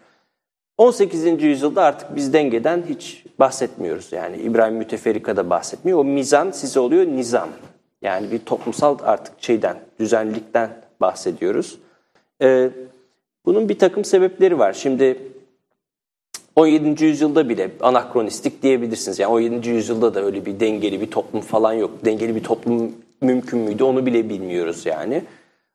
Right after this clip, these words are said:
Ama on sekizinci yüzyılda zaten bir avuç insan var İstanbul'da.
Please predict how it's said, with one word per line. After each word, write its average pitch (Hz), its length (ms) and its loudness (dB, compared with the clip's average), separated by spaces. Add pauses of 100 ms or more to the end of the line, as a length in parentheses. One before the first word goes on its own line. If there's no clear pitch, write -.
Ama 226 200 4
on 220 160 4
sekizinci 160 560 0
yüzyılda 123 480 2
zaten 160 520 2
bir 165 200 2
avuç 110 260 0
insan 147 400 0
var 165 160 0
İstanbul'da. 139 800 -2